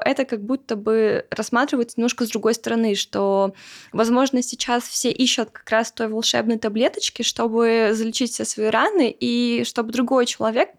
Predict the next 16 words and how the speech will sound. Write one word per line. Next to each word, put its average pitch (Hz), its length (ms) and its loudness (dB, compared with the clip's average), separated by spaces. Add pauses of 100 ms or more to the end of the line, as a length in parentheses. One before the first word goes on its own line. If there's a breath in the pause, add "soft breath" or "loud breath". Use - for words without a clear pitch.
показал 226 520 0
им, 339 180 2
как 247 220 0
жить. 233 300 0 (380 loud breath)
Но 233 140 4
на 254 100 6
самом-то 294 480 4
деле 254 560 0 (800 loud breath)
мы 285 180 8
живём 247 320 4
свою 277 560 2 (300)
историю, 285 520 2
человек 262 360 2
живёт 240 320 2
свою 240 420 2
историю, 202 500 0